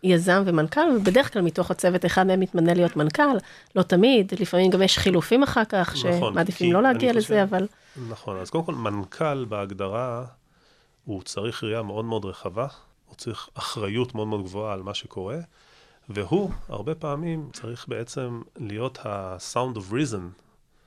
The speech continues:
Speaker 2: סביב המערכת. עכשיו, פה זה בעיה, כי הרבה פעמים יזם, כמו שאמרנו, יש לו איזו אופטימיות שממנה הוא בכלל יצא לדרך,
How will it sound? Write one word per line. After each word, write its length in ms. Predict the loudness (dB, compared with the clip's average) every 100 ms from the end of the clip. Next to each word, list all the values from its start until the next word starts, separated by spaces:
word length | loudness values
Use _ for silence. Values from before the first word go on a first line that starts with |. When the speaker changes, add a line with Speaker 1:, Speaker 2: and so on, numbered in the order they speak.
| _ _ _ _ _
Speaker 2:
סביב 320 | -16 -8 -6
המערכת. 600 | -6 -6 -6 -6 -10 -18 -20 _ _ _ _ _ -20 -20 -20 _ _ _
עכשיו, 160 | -10 -6
פה 180 | 0 0
זה 120 | 0
בעיה, 320 | -4 -2 -4
כי 140 | -4
הרבה 160 | -6 -6
פעמים 200 | -6 -6
יזם, 360 | -4 -2 -2 -2
כמו 120 | -4
שאמרנו, 460 | -6 -4 -4 -4
יש 120 | -6 -4
לו 80 |
איזו 140 | -4 -4
אופטימיות 1000 | -6 -6 -4 -2 -4 -8 _ -20 -20 -20
שממנה 440 | -20 -18 -12 -8 -6
הוא 80 | -6
בכלל 280 | -4 -4
יצא 220 | -4 -4 -6
לדרך, 600 | -4 -4 -4 -12 -20